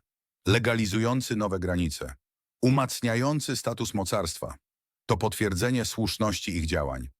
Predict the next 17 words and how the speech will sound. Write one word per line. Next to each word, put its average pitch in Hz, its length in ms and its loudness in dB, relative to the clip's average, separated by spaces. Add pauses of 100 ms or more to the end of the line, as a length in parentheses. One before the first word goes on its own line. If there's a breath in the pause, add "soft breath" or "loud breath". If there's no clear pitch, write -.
(360 soft breath)
Trump, 123 440 2
jeśli 85 380 0
deal 107 280 2
się 117 200 -2
uda, 82 460 -2 (240)
zyskuje 98 580 0
obraz 92 460 -2
rozjemcy. 80 760 -2 (540 soft breath)
To 127 100 2
może 135 260 2
przynieść 107 400 -2
mu 107 100 0
korzyści. 82 580 -2 (420)
Przegrywa 110 480 2
państwo 82 420 -2
na 80 100 0
wschodzie. 65 480 -4